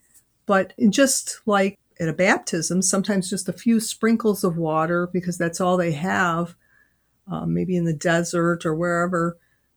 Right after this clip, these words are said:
or it could be submersion. And so I, I always think that's an interesting,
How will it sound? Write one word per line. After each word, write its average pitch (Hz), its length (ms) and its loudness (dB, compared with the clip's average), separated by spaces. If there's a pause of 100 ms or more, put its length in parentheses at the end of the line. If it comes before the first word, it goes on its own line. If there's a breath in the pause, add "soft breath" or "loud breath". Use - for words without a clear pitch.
(420)
or 214 240 2
it 202 120 0
could 214 140 6
be 220 100 6
submersion. 208 840 4 (720)
And 185 280 -2
so 190 200 0
I, 185 160 0
I 190 120 -2
always 202 220 0
think 196 180 0
that's 214 280 0
an 185 80 2
interesting, 175 720 -2